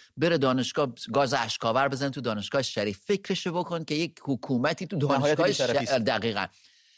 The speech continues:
Speaker 1: امروز اون دانشجو می‌بینه که اه، بچه‌های تئاتر رفتن توی اونجا هم یک کار نمایشی انجام دادن و از اونا حمایت کردن و کنار اونا ایستادن و صدا، این به نظر من این نوک پیکان رو برنده‌تر، تیزتر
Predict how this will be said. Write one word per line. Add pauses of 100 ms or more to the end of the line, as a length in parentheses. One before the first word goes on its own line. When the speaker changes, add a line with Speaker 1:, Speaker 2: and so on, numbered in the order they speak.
(640)
Speaker 1:
امروز
اون
دانشجو
می‌بینه
که
اه،
بچه‌های
تئاتر
رفتن
توی
اونجا
هم (640)
یک
کار (200)
نمایشی
انجام
دادن
و
از
اونا
حمایت
کردن
و
کنار
اونا
ایستادن
و
صدا، (580)
این
به
نظر
من
این
نوک
پیکان
رو
برنده‌تر، (100)
تیزتر